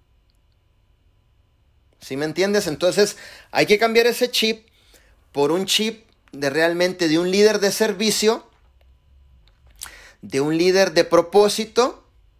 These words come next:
de un líder con una absoluta responsabilidad de lo que ejercemos y hacemos, y sobre todo siendo ejemplo en todo lo que tú hagas.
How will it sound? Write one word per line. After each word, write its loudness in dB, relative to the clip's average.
de -6
un 0
líder 2
con 0
una 0
absoluta 0
responsabilidad 0
de 0
lo 0
que -2
ejercemos -2
y -2
hacemos, -4
y -4
sobre 2
todo 2
siendo -2
ejemplo 0
en -4
todo 2
lo 0
que -4
tú -2
hagas. -4